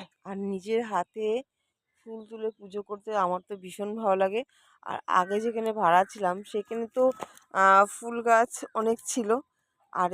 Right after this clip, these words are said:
এখানে এসে ফুল গাছ দেখতেই পাই না, আর যদি বা দেখতে পাই, মানে, আমাদের এখানে অনেক মাসিমারা, জেঠিমারা আছে, ওরা আমাদের আগে উঠে পড়ে ফুল তুলতে। তারপরে বেলপাতা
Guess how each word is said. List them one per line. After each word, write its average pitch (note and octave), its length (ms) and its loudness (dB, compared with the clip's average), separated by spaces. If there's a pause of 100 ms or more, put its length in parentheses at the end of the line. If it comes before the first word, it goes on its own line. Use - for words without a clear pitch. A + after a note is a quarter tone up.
(200)
এখানে B3+ 320 -6 (120)
এসে B3 200 -2 (180)
ফুল A#3+ 240 -10 (100)
গাছ A#3+ 160 8 (140)
দেখতেই G#3+ 380 -4 (100)
পাই G3+ 220 4
না, G#3 140 0
আর G3 80 0 (100)
যদি G3 240 -2
বা A3 80 4 (100)
দেখতে G#3 320 -4
পাই, G#3 140 2 (960)
মানে, G3 260 0 (140)
আমাদের G#3 360 0
এখানে G3+ 320 -6 (680)
অনেক G#3 220 -2 (240)
মাসিমারা, F#3+ 640 4 (140)
জেঠিমারা F#3 460 2 (100)
আছে, A#3+ 220 0 (560)
ওরা F#3 160 6 (200)
আমাদের G#3+ 360 2 (320)
আগে G3+ 280 0
উঠে F#3+ 220 -6
পড়ে D#3+ 240 0
ফুল F3 160 -6 (100)
তুলতে। D3+ 300 -12 (720)
তারপরে G3 240 -4 (100)
বেলপাতা A3 400 -2